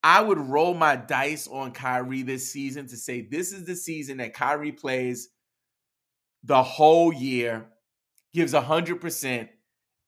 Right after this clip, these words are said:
and tries to build something special in Dallas." Because all signs would indicate with Kyrie, with Luka, and any other pieces they build around, um, those guys,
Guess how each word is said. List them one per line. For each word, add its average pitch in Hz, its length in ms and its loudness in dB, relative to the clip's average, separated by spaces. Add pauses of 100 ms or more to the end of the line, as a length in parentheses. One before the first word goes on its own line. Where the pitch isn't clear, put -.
(140)
and 120 540 -2
tries 151 380 4
to 139 120 -6
build 127 320 -6
something 113 360 -8
special 107 580 -10 (300)
in 120 180 -6
Dallas." 90 420 -8
Because 120 380 -10 (140)
all 180 300 4
signs 156 480 0
would 117 180 -12
indicate 131 640 -10 (340)
with 170 520 -2
Kyrie, 139 540 2
with 143 400 -4
Luka, 135 600 -6 (220)
and 127 140 -6
any 180 220 -2
other 170 160 0
pieces 160 480 -10
they 135 140 -2
build 127 320 -2
around, 117 500 -2 (400)
um, 110 280 -2
those 110 200 -6
guys, 98 460 -6